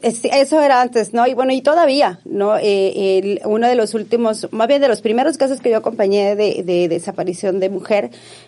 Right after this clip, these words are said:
eh, sí me topé con esa realidad porque sí lo escuché así, pues, es que se van con el novio,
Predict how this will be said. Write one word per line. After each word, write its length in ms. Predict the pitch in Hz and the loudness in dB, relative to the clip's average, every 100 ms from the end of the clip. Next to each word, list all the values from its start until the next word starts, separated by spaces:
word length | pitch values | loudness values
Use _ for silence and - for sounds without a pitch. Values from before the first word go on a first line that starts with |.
| _ | _
eh, 180 | 202 190 | -2 0
sí 260 | 180 - 233 | 0 0 2
me 100 | 262 | 2
topé 300 | 262 247 220 | 0 0 0
con 180 | 240 | 0
esa 220 | 240 208 233 | 0 0 0
realidad 520 | 220 190 175 180 185 | 2 2 2 2 -2
porque 180 | 233 - | -8 -8
sí 160 | - | -4
lo 80 | 180 | 0
escuché 380 | 190 190 175 185 | -2 -4 -12 -8
así, 260 | 170 175 185 | -8 -8 -8
pues, 180 | 180 | -8
es 120 | 196 185 | -10 -8
que 160 | 269 269 - - - _ - | -8 -8 -20 -20 -20 _ -20
se 160 | - 220 | -4 -2
van 160 | 233 | 0
con 140 | 247 285 | 0 0
el 140 | 285 | 0
novio, 380 | 262 285 233 185 | 2 2 0 -2